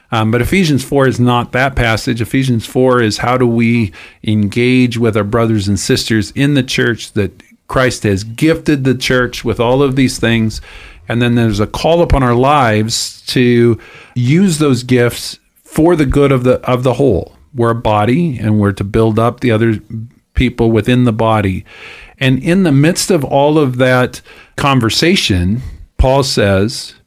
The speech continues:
that we are not to be tossed to and fro by the waves and carried a-, about by every wind of doctrine,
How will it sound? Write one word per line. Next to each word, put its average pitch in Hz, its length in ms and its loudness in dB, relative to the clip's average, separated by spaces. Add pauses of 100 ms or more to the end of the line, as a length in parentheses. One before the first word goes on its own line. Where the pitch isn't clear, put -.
(120)
that 127 160 0
we 123 200 0
are 117 260 2
not 135 500 2
to 175 100 0
be 131 260 2
tossed 127 440 0
to 135 180 2
and 123 180 2
fro 123 600 0
by 113 240 0
the 110 100 2
waves 147 760 0 (200)
and 113 280 0
carried 156 380 2
a-, 135 300 2
about 123 560 0
by 120 180 0 (140)
every 170 340 2
wind 175 240 2
of 135 160 0
doctrine, 151 640 0